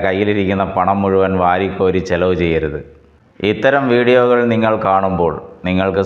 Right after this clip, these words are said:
സമയമുള്ളപ്പോൾ, നിങ്ങളുടെ മനസ്സ് ശാന്തമായിരിക്കുമ്പോൾ വളരെ ശ്രദ്ധിച്ച് കേൾക്കുന്നതായിരിക്കും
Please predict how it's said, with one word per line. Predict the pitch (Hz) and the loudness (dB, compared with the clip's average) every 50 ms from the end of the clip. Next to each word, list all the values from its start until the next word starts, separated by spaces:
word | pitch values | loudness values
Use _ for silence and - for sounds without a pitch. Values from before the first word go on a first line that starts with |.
| - - | -2 -2
സമയമുള്ളപ്പോൾ, | 90 87 90 98 104 110 110 104 98 92 92 92 87 - - 98 113 135 - - - - 85 92 | -2 -2 0 0 0 2 2 0 0 0 0 0 -2 0 -2 -2 -2 -2 -4 -8 -10 -8 -4 -2
നിങ്ങളുടെ | 92 92 92 95 95 92 92 90 90 87 | -2 0 0 0 0 0 0 0 0 0
മനസ്സ് | 87 90 101 101 - - 113 104 - | 0 0 0 -2 -2 -2 -4 -2 0
ശാന്തമായിരിക്കുമ്പോൾ | - 90 87 95 101 101 92 104 101 101 101 98 95 92 87 90 87 - 92 87 87 85 87 92 113 - - - - - - - _ _ - - | 0 2 2 2 2 0 -2 -2 0 0 0 0 0 -2 -2 -4 -4 -2 -2 -2 0 0 0 0 -2 -4 -8 -14 -18 -20 -20 -20 _ _ -4 -2
വളരെ | 92 98 110 117 120 120 113 113 | 0 0 2 2 2 2 0 0
ശ്രദ്ധിച്ച് | - 98 98 90 101 107 - - 104 101 107 - - - | 0 0 0 0 0 -2 -2 -2 -2 -2 -2 -4 -4 -2
കേൾക്കുന്നതായിരിക്കും | 92 92 95 92 - 98 95 92 92 90 87 85 82 82 82 80 71 87 90 | 0 0 0 0 0 0 0 0 0 0 0 0 0 0 -2 -2 -2 -2 -4